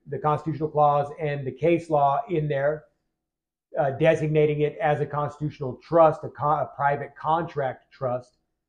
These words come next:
uh, and a couple of other things as well. But as long as you have those things in there, you're good to go. These are the bare essentials, what you need to establish a common law trust. You heard it right here on Straw Man Trust Productions, Tell All Tuesday first.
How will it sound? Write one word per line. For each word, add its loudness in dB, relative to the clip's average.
uh, 4
and 2
a -2
couple 0
of -2
other -2
things -10
as -12
well. 0
But -2
as -4
long 8
as 0
you 8
have 6
those 2
things -2
in -2
there, 2
you're -2
good -4
to -8
go. 8
These -4
are 2
the -2
bare 6
essentials, 0
what 2
you -2
need -2
to 0
establish 0
a -20
common -2
law 2
trust. -2
You 2
heard 6
it 4
right 4
here 4
on 0
Straw 6
Man 0
Trust 2
Productions, 2
Tell 4
All 6
Tuesday -2
first. 6